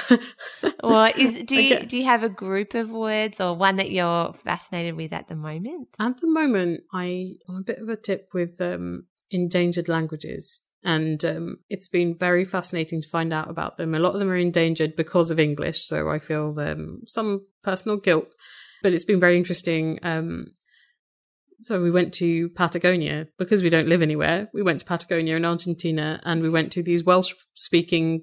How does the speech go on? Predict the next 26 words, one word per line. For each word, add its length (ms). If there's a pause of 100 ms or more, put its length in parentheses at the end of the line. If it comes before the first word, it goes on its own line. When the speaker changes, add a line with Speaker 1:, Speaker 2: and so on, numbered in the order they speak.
(120)
Speaker 1:
towns 560
there. 440 (340)
And 240
people 220
don't 160
really 120
speak 320
Welsh 280
in 40
many 160
places 400
apart 220
from 180
Wales, 460
the 80
small 220
country 340
of 80
Britain, 380 (420)
and 320 (220)
Argentina, 720 (100)
twelve 320 (220)
thousand 420
kilometres 460
away. 340 (560)
And 560